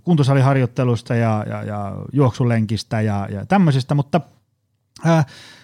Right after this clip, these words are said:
mitenkä sitten voi harjoittaa myös, tota, onko se sitten tietoisuus tai mieli tai ajattelu tai oman, ää, mielenliikkeiden havainnointi tai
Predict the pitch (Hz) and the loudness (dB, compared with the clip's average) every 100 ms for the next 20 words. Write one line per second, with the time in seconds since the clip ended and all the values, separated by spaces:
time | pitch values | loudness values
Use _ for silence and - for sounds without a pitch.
0 | _ _ _ _ _ _ _ _ _ - | _ _ _ _ _ _ _ _ _ -2
1 | 247 202 170 - 170 165 151 196 165 - | 2 4 2 2 2 2 4 2 0 0
2 | 135 131 139 127 - 123 135 113 - _ | 0 2 2 2 -2 -2 0 -2 -4 _
3 | - 127 131 127 113 123 110 - _ _ | -6 -2 0 0 -2 -4 -4 -6 _ _
4 | _ - - - 135 127 - 120 117 123 | _ -20 -10 -2 0 0 0 -2 0 -2
5 | 117 - 117 113 110 139 127 120 113 - | -4 -4 -4 -2 2 4 4 2 0 -2
6 | 113 110 107 101 101 127 131 113 _ 117 | -4 -2 -2 -4 -2 0 2 0 _ -2
7 | 110 107 - 113 107 104 104 - _ _ | -2 -2 -2 -2 -2 -2 -6 -10 _ _
8 | _ _ 127 131 120 107 - - _ _ | _ _ 0 2 2 0 -8 -20 _ _
9 | 107 101 101 101 98 101 113 127 135 117 | -8 -6 -6 -6 -6 -4 0 2 4 2
10 | 117 113 117 - 117 113 104 139 123 113 | 2 0 -2 -4 -4 -2 2 2 2 2
11 | 110 104 107 113 117 | 0 -2 -2 -2 -4